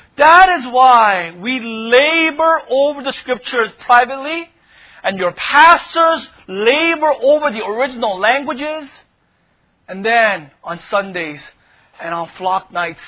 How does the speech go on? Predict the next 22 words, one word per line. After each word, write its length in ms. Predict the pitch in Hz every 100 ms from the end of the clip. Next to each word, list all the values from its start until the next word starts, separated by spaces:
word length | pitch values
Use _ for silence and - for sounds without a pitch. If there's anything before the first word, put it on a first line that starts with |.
| - _ _
we 100 | 185
labor 540 | 170 170 185 196 190 180
together 420 | - 160 175 165
over 200 | 170 175
the 120 | 165 160
word 260 | 151 165
of 140 | 165 151
God 420 | 160 151 156 151 - - _
because 600 | 165 - 180 175 175 170 147 - _ _ _ _ _ _ _ _ _ _
it 180 | 151 160
means 520 | 165 175 180 170 143 -
our 500 | - 156 165 160 143 - _ _ _ _ _ _ -
sanctification. 880 | 147 151 _ 147 151 143 - 160 - _ _ _ _ _ _ _ -
It 140 | 170
means 420 | 175 185 190 160 147 _
our 200 | 156 156
sanctification. 760 | - 151 _ - 165 160 - 135 _ _ _ _ _ _ _ _ _ _ _ _
To 80 | 214 -
further 260 | 285 285 -
emphasize 580 | 214 226 - - 196 180
this 140 | 165 -
point, 320 | 208 190 170